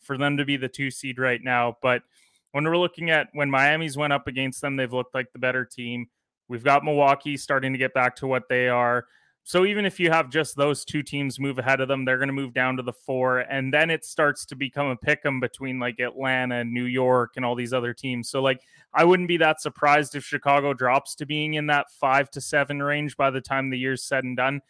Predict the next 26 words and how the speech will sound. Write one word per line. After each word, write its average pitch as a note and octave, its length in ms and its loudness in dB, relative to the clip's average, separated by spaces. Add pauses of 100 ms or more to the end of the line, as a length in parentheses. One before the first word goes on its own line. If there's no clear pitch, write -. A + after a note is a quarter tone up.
(200)
That's G3 240 0
not G3 240 0
flaming C#3+ 500 -2
out, B2 300 2
though. G#2+ 220 -6
That's C#3 260 2
just, - 340 -4
like, A#2 200 -2 (160)
your C#3+ 280 0
expectations. C3 1000 -4
Like, A2+ 240 -8
you've B2 260 -12 (300)
started G3 400 2
hot, E3 280 4 (120)
but, D3+ 160 -2
like, C#3+ 200 -4
at C#3 120 -8
some C#3 180 -6
point C3+ 200 -6
it's - 140 -12
gonna B2+ 180 -10
come C3 180 -8
back A2+ 220 -6
down A2+ 180 -8
a G#2+ 60 -14
bit. G#2+ 180 -12